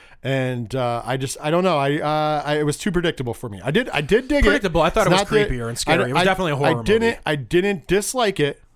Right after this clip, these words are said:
Speaker 1: but I also thought it was way too predictable. I
Speaker 2: Yeah.
Speaker 1: knew where that movie was gonna end five minutes into the movie. I've said that before.
Speaker 2: Right.
Speaker 1: And I, so I detract for that. And that's the only reason it's an honorable mention and not in my top ten.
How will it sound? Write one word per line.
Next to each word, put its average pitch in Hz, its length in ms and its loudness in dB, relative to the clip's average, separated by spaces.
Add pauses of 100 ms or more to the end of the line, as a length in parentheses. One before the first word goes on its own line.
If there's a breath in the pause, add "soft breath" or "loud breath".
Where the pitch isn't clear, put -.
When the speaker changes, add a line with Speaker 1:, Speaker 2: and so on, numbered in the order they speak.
Speaker 1:
but 127 720 -2 (160)
I 131 160 0
also 147 380 -2
thought 139 200 -2
it 127 60 -2
was 120 220 -6
way 135 160 2
too 131 160 -6
predictable. 110 580 -8
I 160 80 -2
Speaker 2:
Yeah. - 100 4
Speaker 1:
knew - 100 6
where 185 80 4
that 165 140 2
movie 156 180 2
was 147 120 0
gonna 147 160 0
end 139 320 -2
five 127 260 -2
minutes 120 220 -8
into 120 140 -10
the 120 80 -6
movie. 110 280 -6
I've 110 140 -8
said 143 120 -2
that 127 140 -2
before. - 360 -12 (100)
Speaker 2:
Right. 139 280 0
Speaker 1:
And 139 100 2
I, 143 180 0
so 175 140 0
I 165 80 2
detract 160 400 0
for 147 120 -2
that. 117 240 -2 (300 loud breath)
And 147 100 2
that's 175 180 2
the 180 60 2
only 180 120 4
reason 165 140 2
it's 123 80 -2
an 151 100 0
honorable 151 280 0
mention 139 320 -4
and 127 100 -4
not 113 160 -4
in 104 60 -8
my 101 80 -6
top 92 200 -12
ten. - 100 -18